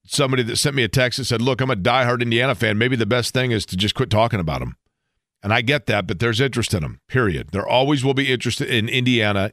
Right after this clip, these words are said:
in Indiana basketball. And the abbreviated version and the less vociferous version of what I said earlier is the following.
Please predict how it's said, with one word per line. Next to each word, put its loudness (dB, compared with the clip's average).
in 2
Indiana 2
basketball. -4
And 0
the 4
abbreviated 2
version 2
and 0
the 2
less 0
vociferous 0
version 0
of -2
what 2
I 4
said -2
earlier 0
is -2
the -4
following. -2